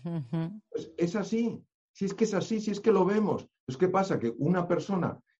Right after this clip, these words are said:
Speaker 2: que va alimentando su águila, el lobo se va quedando chiquitín.
Speaker 1: Ujú.
Speaker 2: Se va quedando chiquitín. Entonces siempre habrá lobito, pero no pedazo de lobo,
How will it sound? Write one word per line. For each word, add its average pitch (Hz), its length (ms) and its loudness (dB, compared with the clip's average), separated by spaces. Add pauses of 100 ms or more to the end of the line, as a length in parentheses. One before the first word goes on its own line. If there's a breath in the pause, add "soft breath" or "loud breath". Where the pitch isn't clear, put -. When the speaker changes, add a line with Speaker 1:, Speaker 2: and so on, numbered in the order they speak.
Speaker 2:
que 123 120 2
va 151 120 6
alimentando 151 720 2
su 175 200 2
águila, 147 460 -2
el 123 140 2
lobo 175 480 2 (120)
se - 160 -2
va 156 140 4
quedando 190 400 2
chiquitín. 196 680 -2 (440)
Speaker 1:
Ujú. 165 280 -8
Speaker 2:
Se 170 100 -2
va 160 140 4
quedando 180 260 2
chiquitín. 175 560 2
Entonces 123 280 -6
siempre 185 420 2
habrá 180 360 2 (480)
lobito, 135 800 2 (1160)
pero 143 220 6
no 202 260 2
pedazo 156 520 2
de 208 120 2
lobo, 226 400 0